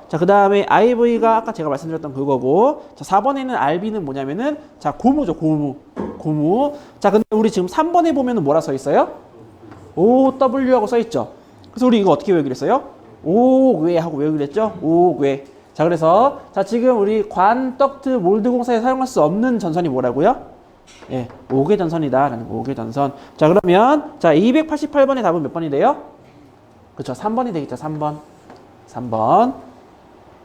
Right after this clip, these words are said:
자, 그 다음에 이백팔십구 번 보겠습니다. 이백팔십구 번.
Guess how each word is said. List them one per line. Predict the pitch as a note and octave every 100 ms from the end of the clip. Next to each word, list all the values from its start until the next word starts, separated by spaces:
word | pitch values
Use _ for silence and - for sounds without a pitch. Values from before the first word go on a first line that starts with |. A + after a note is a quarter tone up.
| - - - - - - - - - - - - -
자, | - F#3
그 |
다음에 | A3+ A#3 A#3
이백팔십구 | - F#3 A#3 B3+ C4+ C4 -
번 | G#3
보겠습니다. | F3+ D#3 C3+ B2 C3
이백팔십구 | C3 D3+ F#3 F3+ C#3
번. | C3+